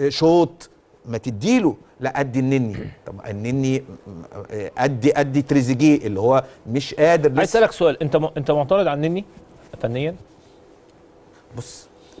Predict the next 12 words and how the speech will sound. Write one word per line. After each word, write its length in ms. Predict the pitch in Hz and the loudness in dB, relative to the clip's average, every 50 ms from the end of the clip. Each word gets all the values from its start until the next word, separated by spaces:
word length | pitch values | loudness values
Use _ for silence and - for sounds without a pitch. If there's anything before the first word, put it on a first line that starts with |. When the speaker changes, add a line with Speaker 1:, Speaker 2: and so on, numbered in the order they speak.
| - - - - - _ - - _ 131 117 - - 117 | -20 -20 -18 -18 -18 _ -20 -16 _ -14 -14 -14 -8 -4
Speaker 1:
بص، 280 | 123 147 - - - - 110 | -2 -2 -2 -4 -8 -14 -14
إح-، 280 | - - - 117 127 - - | -14 -6 -4 -4 -4 -4 -4
بس 180 | 131 135 - 131 | -6 -6 -4 -6
عشان 180 | 127 - 151 | -8 -6 -2
الناس، 260 | - 147 165 - - - - - - | -2 -2 -2 -4 -8 -18 -20 -16 -4
واحنا 240 | - 143 143 160 151 | -2 -2 0 0 -2
بنتفرج 440 | 135 120 107 - - 131 139 139 117 | -4 -4 -4 -4 -2 0 0 0 0
على 220 | 107 107 110 - | -2 -2 -4 -4
الناس 200 | 101 110 127 131 | -4 -6 -6 -6
بتتفرج 240 | - - 123 123 113 | -4 -4 -2 0 0
علينا. 280 | 107 95 92 92 80 78 - - _ - | -2 -4 -6 -8 -10 -12 -18 -16 _ -12
Speaker 2:
آه. 100 | 117 | -12